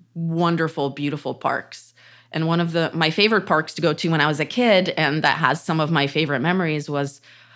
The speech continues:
Park Shevchenko, which is one of the people that I mentioned in my thread as being one of the Ukrainian authors that it's totally worth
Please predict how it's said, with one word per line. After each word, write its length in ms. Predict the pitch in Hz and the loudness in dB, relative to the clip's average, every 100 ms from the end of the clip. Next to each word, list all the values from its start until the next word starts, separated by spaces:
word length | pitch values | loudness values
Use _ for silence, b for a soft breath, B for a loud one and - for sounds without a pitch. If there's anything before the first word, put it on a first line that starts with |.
| B | B
Park 220 | 185 175 | 0 0
Shevchenko, 800 | - 175 - 165 147 - - 160 | -2 -4 -2 -4 -4 -4 -6 -6
which 240 | - 156 - | -8 -8 -6
is 500 | 131 131 127 165 - _ b b b _ 175 | -2 -2 -2 -8 -16 _ b b b _ -2
one 100 | 160 | 0
of 120 | 160 | 0
the 60 | 170 | -4
people 240 | 165 165 | -4 -2
that 100 | 156 | 0
I 80 | 151 | 0
mentioned 420 | 147 156 160 160 | 0 -2 -4 -4
in 100 | 147 | -4
my 160 | 151 143 | -2 -2
thread 580 | 139 - 214 180 156 160 | -6 -2 2 2 2 -2
as 240 | 135 135 147 | -2 -2 -2
being 500 | 156 147 143 143 147 b b b b b - | -4 0 0 -2 -6 b b b b b -4
one 180 | 175 | 0
of 80 | 175 | 2
the 80 | 170 | 0
Ukrainian 560 | 160 160 170 156 156 143 | -2 -2 0 2 2 0
authors 560 | 135 143 147 143 139 | 0 0 -2 -4 -4
that 120 | 143 | -6
it's 180 | 147 135 | -8 -10
totally 520 | - 156 156 151 151 | -6 -4 -2 -2 -2
worth 560 | 139 131 135 143 - - | -4 -4 -4 -4 -8 -20